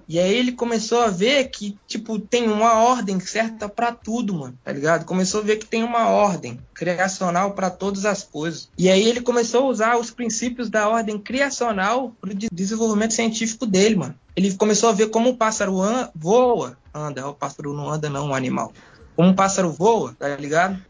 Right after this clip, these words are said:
E começou a, a aplicar esse princípio no estudo científico dele, mano,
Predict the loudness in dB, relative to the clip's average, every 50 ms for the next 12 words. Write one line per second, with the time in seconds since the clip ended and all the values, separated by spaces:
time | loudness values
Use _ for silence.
0 | -10 -8 -8 -6 -2 -2 0 0 0 -2 -2 0 0 0 2 0 -2 -4 -4 -4
1 | -4 -4 -6 -8 -10 -10 -6 -4 0 0 2 2 2 0 -4 -8 -14 _ -10 -10
2 | -10 -10 -10 -14 _ -8 -6 -6 -4 -2 -2 -2 -2 -2 -6 -14 -14 -14 -16 -20
3 | _ _ _ _ _ -20 -20 _ _ _ _ -20 -20 -10 -6 -4 -2 -2 -4 -6
4 | -6 -4 -4 -4 -2 -2 -2 -4 -4 -4 -6 -6 -8 -8 -10 -6 -2 2 2 2
5 | 2 2 0 -2 -4 -8